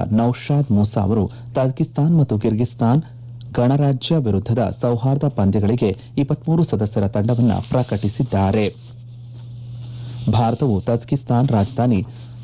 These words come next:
ದುಶಾನ್ಬೆ ಬಳಿಯ ಹಿಸೋರ್ನಲ್ಲಿರುವಂತಹ ಹಿಸೋರ್ ಸೆಂಟ್ರಲ್ ಕ್ರೀಡಾಂಗಣದಲ್ಲಿ ನಾಳೆ ರಾತ್ರಿ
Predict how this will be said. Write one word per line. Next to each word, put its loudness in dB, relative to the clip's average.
ದುಶಾನ್ಬೆ 2
ಬಳಿಯ 4
ಹಿಸೋರ್ನಲ್ಲಿರುವಂತಹ 2
ಹಿಸೋರ್ 2
ಸೆಂಟ್ರಲ್ 2
ಕ್ರೀಡಾಂಗಣದಲ್ಲಿ 2
ನಾಳೆ 4
ರಾತ್ರಿ 2